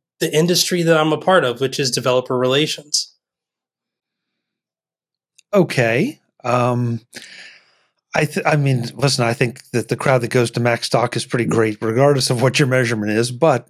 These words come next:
Speaker 2: um, why? And, and, you know, we also ha-, do this caveat where we say we don't want you to give our, your presentation here, but to give a flavor of what people are gonna hear. But I, I have to ask,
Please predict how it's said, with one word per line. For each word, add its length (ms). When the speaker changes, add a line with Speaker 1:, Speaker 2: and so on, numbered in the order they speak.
Speaker 2:
um, 360
why? 640
And, 180
and, 360
you 100
know, 80
we 120
also 400
ha-, 120
do 220
this 200
caveat 500
where 140
we 100
say 160
we 140
don't 140
want 120
you 80
to 60
give 120
our, 140
your 120
presentation 600
here, 360
but 120
to 80
give 220
a 160
flavor 480
of 140
what 200
people 260
are 100
gonna 160
hear. 260
But 120
I, 260
I 80
have 300
to 120
ask, 280